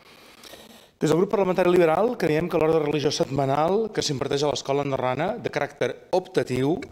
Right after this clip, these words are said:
ha de continuar fent-se dins de l'horari curricular. Són diversos els motius que ens mouen a defensar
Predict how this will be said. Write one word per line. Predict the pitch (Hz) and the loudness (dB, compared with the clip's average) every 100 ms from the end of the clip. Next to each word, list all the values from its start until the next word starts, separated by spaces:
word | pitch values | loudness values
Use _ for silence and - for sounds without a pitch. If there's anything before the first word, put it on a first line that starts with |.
| - - - _ | -18 -20 -20 _
ha | - 190 | 0 2
de | 185 | 0
continuar | 170 143 131 143 127 95 - | -2 0 2 2 2 -2 -6
fent-se | 135 107 123 | -4 -2 0
dins | 110 101 | -2 0
de | 113 | 0
l'horari | 104 101 - | 0 0 -2
curricular. | 101 - 85 73 - - - - | -8 -6 -6 -6 -10 -20 -20 -10
Són | - 156 | -2 2
diversos | 151 143 120 120 | 2 2 0 -6
els | 107 | -6
motius | 117 120 143 127 104 - - - _ _ _ _ - _ - | -6 -2 0 0 -2 -8 -12 -16 _ _ _ _ -20 _ -4
que | 151 | -4
ens | 120 123 | -2 0
mouen | 117 120 127 - | 0 0 -4 -6
a | |
defensar | 123 127 117 - | -10 -8 -8 -4